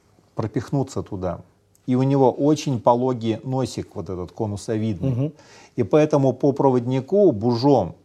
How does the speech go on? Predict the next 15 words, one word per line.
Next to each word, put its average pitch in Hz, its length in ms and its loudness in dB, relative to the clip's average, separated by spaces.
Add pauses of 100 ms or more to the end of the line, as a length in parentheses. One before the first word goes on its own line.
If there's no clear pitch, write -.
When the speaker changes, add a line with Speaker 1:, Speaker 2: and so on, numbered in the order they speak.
(120)
Speaker 1:
мы 113 140 -4
можем 131 480 -2
пробужировать, 123 800 0
по 110 100 -2
сути, 110 300 -8
этот 95 320 -6
тракт. 98 360 -2 (720)
И 147 100 4
вот 139 180 0
после 165 400 0
этого, 101 380 0
после 113 340 -8
такого 113 380 -2
бужирования 101 640 -2
предварительного, 92 760 -4